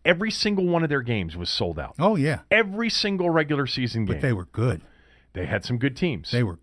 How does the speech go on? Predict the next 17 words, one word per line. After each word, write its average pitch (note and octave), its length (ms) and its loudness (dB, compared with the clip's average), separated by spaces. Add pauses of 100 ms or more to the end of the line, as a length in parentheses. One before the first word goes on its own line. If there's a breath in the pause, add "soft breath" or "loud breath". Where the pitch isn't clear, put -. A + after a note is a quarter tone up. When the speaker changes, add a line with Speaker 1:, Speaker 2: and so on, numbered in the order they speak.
Speaker 2:
good. A2+ 240 -2
Speaker 1:
Yeah, G#2 120 -2
the E2+ 80 -6
Phoenix A#2 380 -2
teams D#3+ 280 -2
were D3 80 -6
good, D#3 260 0
and G2+ 160 -2
then F#2+ 120 -2
Portland A#2+ 420 0
had F#2 180 -2
a A#2 60 0
Speaker 2:
Yeah. G2 100 -2
Speaker 1:
really C3+ 220 4
good E2 240 -8
run. C2+ 280 -14
Speaker 2:
Yeah. F#2+ 200 -6